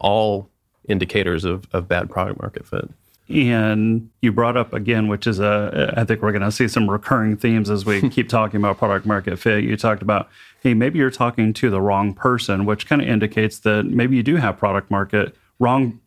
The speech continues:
Speaker 2: bad product market fit because you thought your audience was person A, but it's really person B. And so if you have to keep going, if the sales cycle is long because you keep going after the wrong person,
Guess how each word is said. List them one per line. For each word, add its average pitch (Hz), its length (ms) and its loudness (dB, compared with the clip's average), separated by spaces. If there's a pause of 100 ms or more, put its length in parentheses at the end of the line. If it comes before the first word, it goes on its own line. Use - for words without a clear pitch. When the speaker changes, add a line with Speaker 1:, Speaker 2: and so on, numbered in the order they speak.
Speaker 2:
bad 131 320 0
product 104 300 0
market 101 340 -4
fit 98 240 0
because 101 480 -2 (440)
you 107 120 0
thought 117 220 0
your 113 120 2
audience 110 420 0
was 101 400 0
person 107 360 -2
A, 104 160 2
but 101 120 0
it's 95 220 -4
really 98 220 2
person 95 460 -2
B. 98 480 0 (440)
And 104 200 0
so 98 240 2
if 104 140 -2
you 107 100 0
have 110 220 -2
to 98 120 -2
keep - 360 -2
going, 107 640 0 (320)
if 120 100 0
the 110 100 2
sales 123 300 0
cycle 107 260 0
is 95 60 -2
long 107 360 2
because 98 300 -4
you 98 100 -2
keep - 340 -4
going 101 380 0
after 98 680 0
the 101 140 -2
wrong 95 260 0
person, 101 760 -2